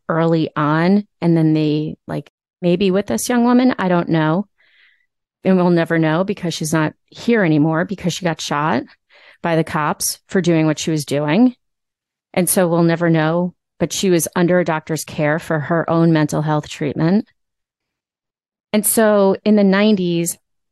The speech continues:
I was working in the New York State Senate, and I remember walking around one of the facilities that had been closed and just thinking, "Where did all those people go?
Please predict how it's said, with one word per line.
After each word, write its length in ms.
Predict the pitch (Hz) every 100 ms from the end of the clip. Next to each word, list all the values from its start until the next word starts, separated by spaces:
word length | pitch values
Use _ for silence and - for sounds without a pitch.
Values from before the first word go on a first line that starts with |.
| -
I 120 | 180
was 180 | 180 170
working 540 | 175 170 - 175 165
in 580 | - 160 156 151 151 151 _
the 80 | 175
New 140 | 175 165
York 240 | 160 156
State 280 | - 160 -
Senate, 480 | - 151 143 147 - _ _ _ _
and 140 | - 185
I 80 | 180
remember 680 | 180 180 185 190 165 156
walking 440 | 156 151 156 170 156
around 480 | 156 156 156 151
one 180 | 156 175
of 120 | 170
the 100 | 160
facilities 680 | - 156 - 165 156 147 147
that 140 | 147
had 180 | 139 156
been 180 | 165 151
closed 920 | - - 165 156 147 143 160 - - _ _ _ _ - _
and 100 | 214
just 180 | 240 -
thinking, 300 | 247 233 208
"Where 160 | 196
did 160 | 208 226
all 160 | 185 190
those 220 | 175 170
people 400 | - 175 - 160
go? 480 | - 151 143 151